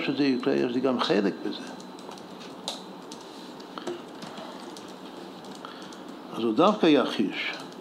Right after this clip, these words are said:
עכשיו, זאת אומרת שעכשיו יוצא, אה, חידוש עצום, שעד כאן רק אמרנו שאמונה וביטחון זה שני דברים שמשלימים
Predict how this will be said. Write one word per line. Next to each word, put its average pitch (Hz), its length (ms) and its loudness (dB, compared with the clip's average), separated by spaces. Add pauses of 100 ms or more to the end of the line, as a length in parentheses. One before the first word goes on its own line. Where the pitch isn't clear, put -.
(1160)
עכשיו, - 480 0
זאת 113 180 2
אומרת 143 400 6
שעכשיו 123 600 4
יוצא, 110 460 2
אה, 117 640 2
חידוש 123 400 2
עצום, 143 400 2 (400)
שעד - 360 0
כאן 131 320 6
רק 120 180 2
אמרנו 131 340 4 (100)
שאמונה 117 400 2
וביטחון 123 580 0
זה 123 120 2 (180)
שני 123 140 2
דברים 123 280 2 (100)
שמשלימים 113 600 0